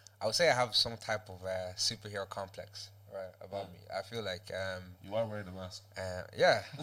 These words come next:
Speaker 1: I feel like, um, the, the world needs me. Like, I was
Speaker 2: Yeah.
Speaker 1: put here to save a lot of people, and,
Speaker 2: Mm.
Speaker 1: and, um, I, I, I don't, I don't say that in a cocky way. I feel like, um,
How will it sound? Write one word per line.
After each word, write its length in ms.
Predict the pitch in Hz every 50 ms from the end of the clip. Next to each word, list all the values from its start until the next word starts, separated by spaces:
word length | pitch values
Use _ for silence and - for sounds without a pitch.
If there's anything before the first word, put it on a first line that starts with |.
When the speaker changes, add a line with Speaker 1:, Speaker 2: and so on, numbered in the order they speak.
| 147 - - - -
Speaker 1:
I 80 | - 120
feel 220 | 120 - 156 156 135
like, 240 | 123 113 107 - 107
um, 320 | 104 104 104 101 98 92 87 85 101 - - - - - - _ _ _ _ _ _ _ _ _ _ _ _ _ _ _ _ _ -
the, 100 | - 127 - 113 110 -
the 80 | 107
world 280 | 110 139 143 139 123 110
needs 220 | 120 117 110 -
me. 80 | 98 98 - - - 104
Like, 240 | 107 107 104 98 - - - - - -
I 80 | 107 104
was 120 | 104 -
Speaker 2:
Yeah. 60 | - -
Speaker 1:
put 160 | 151 143 120
here 340 | 110 113 110 104 101 95 90 - - - - - - - -
to 100 | - -
save 340 | - - - 123 113 107 92
a 40 | 95
lot 220 | 92 104 101 95
of 60 | 87 -
people, 260 | - 101 95 90 - - - - - - - - - -
and, 260 | 107 110 104 98 95 95
Speaker 2:
Mm. 220 | 110 113 107 104
Speaker 1:
and, 120 | 101 101
um, 260 | 98 101 101 98 95 95 95 92 90 98 - - - - - - _ _ _ - -
I, 80 | 107 113
I, 280 | 110 101 107 107 - -
I 180 | - 127 139
don't, 160 | 131 123 117 - -
I 60 | 113
don't 160 | 120 131 113 -
say 140 | - 117
that 120 | 110 104 98
in 60 | 90
a 40 | 87
cocky 300 | - - 104 - - 95
way. 100 | 95 95 95
I 40 |
feel 180 | 98 - 127 117
like, 240 | 98 92 92 92 95
um, 280 | 95 92 92 90 90